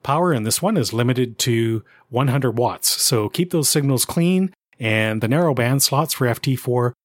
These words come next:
should be able to handle everyone just fine. Multipliers are U S states, Canadian provinces, and D X C C entities, counted only once, not counted per band.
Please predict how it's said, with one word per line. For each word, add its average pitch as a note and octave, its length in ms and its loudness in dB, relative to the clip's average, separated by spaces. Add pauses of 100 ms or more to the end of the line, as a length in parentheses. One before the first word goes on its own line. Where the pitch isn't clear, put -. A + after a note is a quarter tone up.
should A3+ 180 0
be F3+ 100 0
able A#2 140 2
to G#2+ 100 2
handle A#2 480 0
everyone A#2+ 580 0 (100)
just - 200 0
fine. F2 360 -6 (1080)
Multipliers C3 720 0
are A2 200 0
U D3 240 0
S C#3 140 0
states, - 500 -2
Canadian C3+ 480 0
provinces, B2+ 560 0
and A2 400 -2
D E3 200 0
X - 200 -4
C C#3 180 0
C C#3 340 0
entities, A#2+ 540 -2 (320)
counted C#3 320 0
only A2+ 220 2
once, A2 440 -2
not C#3+ 320 -2
counted C3+ 440 0
per A#2+ 180 0
band. G#2 440 -2